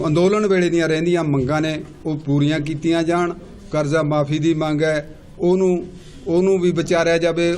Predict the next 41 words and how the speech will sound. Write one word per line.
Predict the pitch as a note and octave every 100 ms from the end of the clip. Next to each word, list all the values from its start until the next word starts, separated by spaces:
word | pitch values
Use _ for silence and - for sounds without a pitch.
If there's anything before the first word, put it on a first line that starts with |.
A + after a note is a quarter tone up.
| -
ਉਹਦੇ | D#3+ F3
ਤੇ | E3+
ਕੋਈ | D3+ D#3+ D3+
ਫੈਸਲਾ | D3 D3 C#3+ E3
ਜਿਹੜਾ | D3+ D#3
ਕੇਂਦਰ | D3+ D3+ C#3+
ਸਰਕਾਰ | C#3+ C#3+ C#3+ D3 C#3+
ਤੇ | D3+
ਰਾਜ | C#3+ C#3+
ਸਰਕਾਰਾਂ | C#3+ C3 D3 C#3+ C#3+
ਰਲ | C3+
ਕੇ | C3 C#3+
ਲੈਣ। | C3 C#3 E3 C3+
ਅ, | A#2 - - - - - - - D3 D3 D3+ D#3+
ਇਹ | F#3+
ਸਾਡੀਆਂ | F#3+ D#3+ E3 E3
ਮੰਗਾਂ | D#3 C#3+ D3+ E3+
ਨੇ। | E3 C#3 - - -
ਔਰ | D3+
ਲਖੀਮਪੁਰ | D#3 - E3 E3+ F3 E3
ਖੀਰੀ | - D#3+ E3+
ਦਾ | E3
ਜਿਹੜੇ | D#3+ E3 E3 D3+ - - - -
ਸਾਡੇ | D3+ D3+ D#3+
ਦੋਸ਼ੀ | C#3+ D3+ - F3
ਨੇ | E3+ E3 D#3+
ਅਜੇ | D#3+
ਟੈਨੀ | D#3 D#3+ E3 D#3+
ਮਿਸਰਾ | D3+ D3 E3 D#3+
ਤੇ | D3+ D#3
ਅਸੀਸ | C#3+ D#3 D#3 C#3+ D3+ C#3 - - -
ਮਿਸਰਾ, | C#3+ D3+ D3 F3 C#3 A#2 - - - -
ਉਹਨਾਂ | F3+ G3 G3 F#3+
ਨੂੰ | F3 F3+ E3+
ਵੀ | D3+ F3 E3+
ਬਣਦੀ | C#3+ D#3 D3 G#3
ਸਜ਼ਾ | F#3 E3+ D#3+ D#3
ਦਿਵਾਉਣ | D3 D3 D3+
ਦੇ | D3 D#3
ਵਿੱਚ, | D3 C#3
ਅ, | D3+ C#3 - - - - D3+ D3+